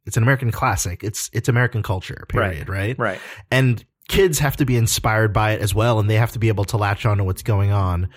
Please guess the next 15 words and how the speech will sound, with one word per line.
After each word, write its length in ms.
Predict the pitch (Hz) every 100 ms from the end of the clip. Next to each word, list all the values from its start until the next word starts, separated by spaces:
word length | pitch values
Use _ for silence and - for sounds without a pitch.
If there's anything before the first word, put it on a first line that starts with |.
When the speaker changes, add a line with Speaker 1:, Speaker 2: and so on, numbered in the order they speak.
| - - -
Speaker 1:
But 120 | 143 143
old 240 | 160 165
heads 220 | 151 131
have 160 | 135 127
to 100 | 131
also 420 | 101 117 117 135
be 160 | 117 113
able 160 | 113 113
to 120 | 123
latch 300 | 110 110 123
on 160 | 110 107
to 160 | 113
some 840 | - - 127 143 147 139 135 127 123
semblance 640 | - 123 117 123 120 -
of 420 | - 110 101 85